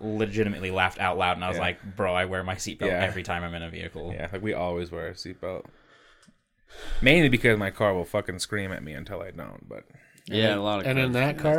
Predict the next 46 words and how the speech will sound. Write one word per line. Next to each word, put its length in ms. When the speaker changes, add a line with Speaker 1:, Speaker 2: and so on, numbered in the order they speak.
Speaker 3:
that 40
Speaker 4:
it 80
Speaker 3:
shit. 80
Speaker 4:
gets 260
louder. 560
Or 180
in 80
mine, 260
it 80
does 240
anyway. 500
Speaker 2:
I 260
seriously 600
haven't 280
w-, 160
not 340
worn 180
my 120
seatbelt. 300
I 160
don't, 120
I 60
don't 120
know 140
if 100
it 60
gets 160
louder 240
or 40
not. 240
Speaker 4:
Well, 140
for 160
me, 300
it's, 260
uh, 320
when, 360
'cause 200
we 120
bought 200
a 60
Ford 260
Focus 600
R 140
S. 280
Speaker 2:
Yeah. 140
Speaker 4:
When 420